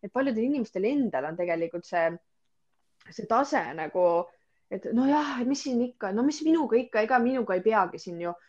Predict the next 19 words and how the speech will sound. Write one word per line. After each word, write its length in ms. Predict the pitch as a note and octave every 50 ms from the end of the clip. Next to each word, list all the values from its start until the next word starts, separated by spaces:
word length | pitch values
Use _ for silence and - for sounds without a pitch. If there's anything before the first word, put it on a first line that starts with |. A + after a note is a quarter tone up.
| _ _ _ _ _ _ _
hullult 420 | G3 G#3 A3+ G#3+ G3+ F#3 F3 -
olema 340 | G3 G3 G3+ F#3+ F3+ F3 F3+
arvestav 520 | F#3 G3 F3+ F3 F3 - - _ E3 E3 D#3+
ja 120 | E3 E3+ G3
ega, 100 | G#3 - -
ei 100 | A#3 A3+
noh, 100 | G3 - _ _ _ _ _ _ _ _ -
ah, 140 | G#3+ G3 - -
mis 220 | A3 D4 D#4+ - - - - -
mina 280 | G#3+ B3+ C#4+ C4+ A3 F3+ D#3+
nüüd 180 | E3 D#3+ D#3+
siin 160 | - - F#3 F3+
hakkan 300 | G3 A3 - - F3+ F3+
mingi 240 | F3 E3+ E3 F3 F#3
nõudma 400 | G#3+ A#3 A#3 G#3 - - E3+ E3
endale 280 | E3+ E3+ E3+ E3 E3 D#3+
mingisugust 500 | E3+ F3+ F3 E3+ F3 E3+ E3+ - E3+ - _
tähelepanu 720 | A#3 G#3+ G#3+ G#3+ G3 F3 E3 D#3+ D#3+ - E3+ E3+ E3+ E3 E3
ja 120 | E3 D#3+